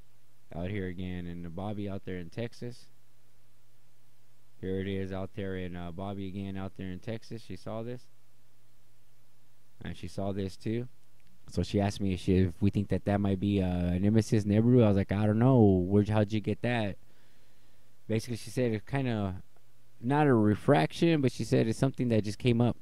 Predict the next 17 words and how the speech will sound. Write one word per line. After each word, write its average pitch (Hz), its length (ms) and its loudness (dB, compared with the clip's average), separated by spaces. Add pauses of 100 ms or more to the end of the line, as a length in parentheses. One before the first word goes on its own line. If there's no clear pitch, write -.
(160)
uh, 92 240 4
when 92 340 2
she 92 400 0 (140)
kinda 110 220 0
bent 104 200 -4
the 95 80 -6
light. 104 260 -8 (880)
But - 140 0
to 117 80 4
me, 135 140 8
that 120 120 6
kinda 117 200 4
looks 107 160 4
like 95 140 -2
it's 92 160 -4
right 104 160 0
there. 107 280 -2